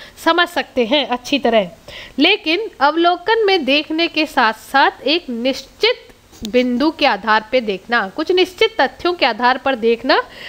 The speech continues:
अवलोकन कहलाता है। इसकी कुछ definitions हमने ली है। तो इसमें पहली है श्रीमती पीवी यंग के अनुसार, "अवलोकन स्वतः विकसित घटनाओं का उनके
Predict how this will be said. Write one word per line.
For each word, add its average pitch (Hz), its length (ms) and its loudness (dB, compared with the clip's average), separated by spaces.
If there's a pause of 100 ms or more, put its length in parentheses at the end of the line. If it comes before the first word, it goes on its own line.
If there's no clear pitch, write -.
(140)
अवलोकन 294 600 2
कहलाता 226 480 0
है। 247 320 0 (640)
इसकी 277 220 -2
कुछ 320 180 -2
definitions 294 720 2
हमने 269 220 2
ली 247 260 -2
है। 240 260 2 (380)
तो 277 100 4
इसमें 277 280 0
पहली 285 420 2
है 294 240 2
श्रीमती 330 600 0
पीवी 277 680 0
यंग 262 240 0
के 277 180 -2
अनुसार, 214 600 0 (480)
"अवलोकन 269 680 0 (220)
स्वतः 370 560 0
विकसित 320 560 -4
घटनाओं 247 680 0
का 233 360 0 (380)
उनके 330 640 2